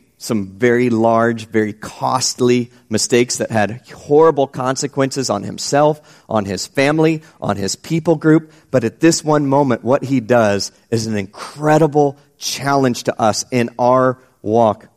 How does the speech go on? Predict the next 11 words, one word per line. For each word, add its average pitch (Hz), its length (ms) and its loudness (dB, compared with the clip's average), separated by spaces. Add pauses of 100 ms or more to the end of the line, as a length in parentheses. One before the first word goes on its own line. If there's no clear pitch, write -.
(160)
with 101 200 -4
the 107 100 -2
Lord. 98 440 0 (440)
Because 123 240 0
it 131 120 -2
tells 131 300 2
us 110 220 -2
in 113 220 -2
that 110 200 0
next 123 280 -2
verse, 117 500 -2